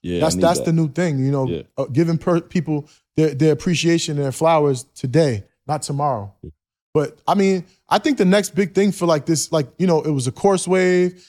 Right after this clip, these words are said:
Speaker 2: it was the, the,
Speaker 1: Yeah,
Speaker 2: the,
Speaker 1: what's
Speaker 2: the
Speaker 1: next?
Speaker 2: P P P money is
Speaker 1: Yeah.
Speaker 2: all this stuff. I think, um,
Speaker 1: E R C.
Speaker 2: So, so listen,
Speaker 1: <laughs>
Speaker 2: this is my thing, right? I think courses are still great, right? The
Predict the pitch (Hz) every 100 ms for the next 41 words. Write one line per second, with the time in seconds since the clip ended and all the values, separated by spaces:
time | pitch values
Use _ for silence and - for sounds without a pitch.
0 | _ - 156 151 123 139 123 110 127 117
1 | - 120 123 107 175 - 131 196 190 185
2 | 180 180 165 143 151 170 160 180 175 175
3 | _ _ _ _ _ - 202 269 247 -
4 | _ - 180 165 110 107 101 - 127 113
5 | 107 _ _ - 208 190 180 - - 196
6 | 185 165 135 104 - 120 - 240 247 175
7 | 156 - 113 123 143 - _ _ - 240
8 | 339 262 - 202 165 147 139 - 147 120
9 | 135 104 120 127 _ _ _ _ - 170